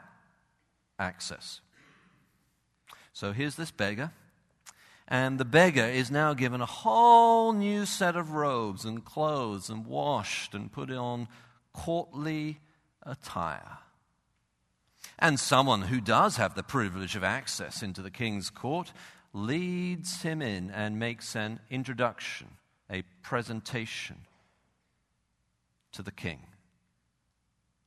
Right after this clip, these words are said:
This person now has access through this other person.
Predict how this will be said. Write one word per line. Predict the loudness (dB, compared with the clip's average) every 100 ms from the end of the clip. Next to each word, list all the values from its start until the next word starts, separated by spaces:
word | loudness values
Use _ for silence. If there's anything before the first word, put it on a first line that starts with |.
| _ _ -20 -20 -4
This | 0 0 -2
person | -2 0 0 -4 -4 -4 -2 -2
now | 0 0 2 0 -2
has | -4 -6 -4
access | -4 -6 -10 -12 -10 -12 -12
through | -10 -8 -6
this | -6 -8 -6
other | -6 -6 -14 _
person. | -14 -12 -14 -18